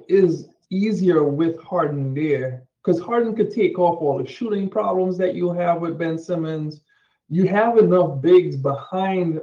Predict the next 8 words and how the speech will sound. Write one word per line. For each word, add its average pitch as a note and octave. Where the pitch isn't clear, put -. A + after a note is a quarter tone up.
um, C#3
behind E3+
Embiid C#3+
because, D3
um, D3
what's F3
his F3
name? D3